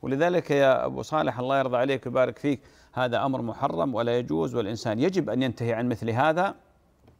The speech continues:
وقضية أن يصدقونك ولا ما يصدقونك، هذه مسألة راجعة لهم، مو بلك أنت. إذا طلبوا منك تحلف، تقول: "والله العظيم وتالله وب-، وبالله والذي نفسي بيده". أما واحد يقول: "العن نفسه"، أعوذ بالله، على،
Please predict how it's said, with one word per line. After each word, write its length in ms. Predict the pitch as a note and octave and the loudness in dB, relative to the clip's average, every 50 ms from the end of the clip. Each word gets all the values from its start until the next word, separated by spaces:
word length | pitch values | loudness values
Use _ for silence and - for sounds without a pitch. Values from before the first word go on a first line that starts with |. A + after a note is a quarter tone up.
| _ _ _ - | _ _ _ -10
وقضية 560 | - B2+ - - C#3 C3 E3+ F#3+ F3+ D#3+ B2+ - | -10 -8 -2 -2 0 0 2 2 2 2 0 0
أن 120 | C3+ B2 B2 | -4 -6 -6
يصدقونك 680 | A#2 - - D3 B2+ B2+ C3+ D#3 F3 E3+ D3+ C3+ A#2+ - | -8 -4 -4 -4 -4 -4 -2 0 2 2 2 2 0 0
ولا 140 | C3+ C3+ C#3 | -2 0 2
ما 120 | C#3 C#3+ | 2 0
يصدقونك، 680 | C3 - - C#3 C3 C#3 E3 F3+ D#3 C#3 C#3+ E3 E3 - - - - - - - - _ | 0 0 -2 -4 -2 2 2 2 4 4 4 2 2 -2 -10 -20 -20 -20 -20 -20 -20 _
هذه 200 | - - D3 D#3 | -12 -8 -6 -4
مسألة 400 | F3+ F#3+ E3 - - F3 E3 E3 | -4 -4 -4 -2 0 0 0 2
راجعة 300 | F3 F#3 F#3 D#3 C#3+ D3 | 2 0 0 0 0 0
لهم، 280 | F3+ G3+ G#3 E3 B2+ A2+ | 2 2 2 2 2 2
مو 120 | C3+ F3+ | 2 2
بلك 280 | G3+ G3 G#3+ F#3+ - - | 2 2 0 0 -2 0
أنت. 300 | - E3 D3 A2 - - - _ _ _ _ _ - | 0 2 2 2 -2 -8 -20 _ _ _ _ _ -2
إذا 180 | C#3+ D3 E3 D#3+ | 2 2 2 2
طلبوا 420 | D#3+ - G#3+ G3+ F#3+ E3 C#3+ D3 | 4 2 2 4 4 2 2 2
منك 220 | D3 D3+ D3 C3+ - | 2 2 0 0 0
تحلف، 400 | - E3+ D#3 - - B2+ D#3+ D3+ | -2 -2 -2 -2 -2 -4 -4 -4
تقول: 300 | - F3+ F3 G3 G3+ F#3+ F#3+ | -4 -4 -2 -2 0 0 0
"والله 500 | - F#3+ E3+ G3+ G3 G#3 F#3+ E3 C3 G#2+ | 0 0 0 2 2 2 4 4 4 4
العظيم 360 | A2 G#2 G#2+ A#2 G#2 G2+ F2+ - - _ _ _ _ _ - | 4 4 2 2 2 0 -8 -12 -16 _ _ _ _ _ -4
وتالله 640 | E3+ F#3 F3+ - - D3+ D3+ C#3+ B2+ A#2 G#2 F#2 | -2 -2 -2 0 0 0 0 2 2 2 0 0
وب-، 280 | F#2+ - C#3+ D3+ A3 G#3+ | -2 -4 -4 -4 -4 -2
وبالله 560 | D3 D#3 D3+ D3 D3+ C#3+ C#3 C3 A#2+ G#2 G2 - - _ _ _ _ | 0 0 2 2 2 2 4 4 2 2 0 -6 -14 _ _ _ _
والذي 400 | D3 D#3+ D#3+ D3+ D3 C#3 C#3 C#3 | -2 0 2 2 2 2 2 0
نفسي 340 | D3 C#3+ A#2+ - - C#3 C#3 | 0 0 -2 -4 -4 -4 0
بيده". 400 | C3 C#3 C#3 C3 G#2+ G2 F#2 - _ _ _ _ - _ - | 2 4 4 4 2 0 -6 -8 _ _ _ _ -20 _ -8
أما 180 | C#3 D#3 D#3 E3 | -6 -2 0 2
واحد 300 | F3 F3+ D#3 C#3 D#3 D#3+ | 4 2 2 2 -2 -4
يقول: 220 | D#3+ D3+ D#3+ D#3+ | -2 -2 -2 -2
"العن 420 | D3+ - D#3+ D#3+ C#3+ C3+ D3+ D#3 D#3+ | -2 -2 0 -2 0 0 0 0 0
نفسه"، 280 | E3+ D#3 - - E3 | -2 -2 -2 -2 -2
أعوذ 280 | D3+ B2+ D#3 D#3+ D#3 D#3 | 0 0 0 0 0 0
بالله، 240 | D3 D#3 E3 E3 D#3+ | 0 2 2 2 2
على، 340 | B2+ C#3 D3+ D#3 D#3 D3+ | 2 2 2 2 0 0